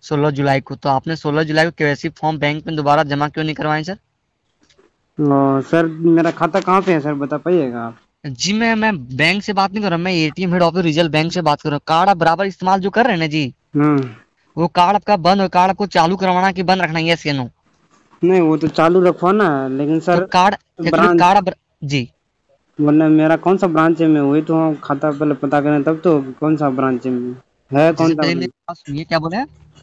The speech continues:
Speaker 2: मतलब मेरा जो हम एटीएम यूज़ करते हैं,
Speaker 1: जी, जी।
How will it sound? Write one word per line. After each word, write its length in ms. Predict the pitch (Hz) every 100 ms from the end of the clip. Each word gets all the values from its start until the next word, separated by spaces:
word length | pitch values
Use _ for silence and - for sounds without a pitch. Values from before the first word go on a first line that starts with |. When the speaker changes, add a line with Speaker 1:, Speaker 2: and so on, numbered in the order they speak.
| _ _ -
Speaker 2:
मतलब 360 | 147 143 160 156 _ _ 147
मेरा 440 | 143 143 147 156
जो 260 | 147 147 156
हम 140 | 160
एटीएम 320 | 151 156 151
यूज़ 200 | 147 156
करते 280 | 165 151 160
हैं, 300 | 135 127 175 - _ _ _ -
Speaker 1:
जी, 140 | 135
जी। 220 | 131 127